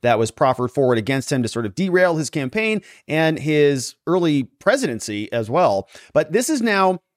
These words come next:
filed by his counsel. He's suing Hillary, and they're saying that this judge should not be presiding over this case. The plaintiff,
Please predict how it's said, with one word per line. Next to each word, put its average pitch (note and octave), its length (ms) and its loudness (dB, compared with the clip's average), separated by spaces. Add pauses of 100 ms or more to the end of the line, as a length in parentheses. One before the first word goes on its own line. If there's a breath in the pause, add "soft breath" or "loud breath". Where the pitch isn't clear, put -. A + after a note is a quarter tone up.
filed D#3 400 2
by C3+ 160 2
his C3+ 440 0
counsel. A#2+ 520 -6
He's A2+ 180 -6
suing E3+ 260 0
Hillary, D3 460 2 (220 loud breath)
and B2 100 -4
they're D3+ 120 2
saying D#3 260 0
that C3 100 -6
this A#3+ 140 -2
judge B2+ 320 2
should B2+ 220 -6
not C3+ 200 0
be B2 120 -2
presiding G#2+ 440 0
over F#2 160 -4
this E2+ 200 -6
case. - 240 -8
The G2 80 -14
plaintiff, G3+ 580 -2